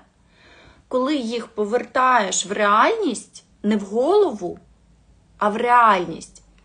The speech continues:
подивись на своє життя. А це життя в хаосі, а на, в цьому житті немає те, чого хочеться.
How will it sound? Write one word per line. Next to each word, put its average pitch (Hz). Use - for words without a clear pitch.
подивись 302
на 233
своє 180
життя. 175
А 233
це 359
життя 214
в -
хаосі, 220
а 208
на, 226
в 220
цьому 330
житті 262
немає 254
те, 262
чого 240
хочеться. 220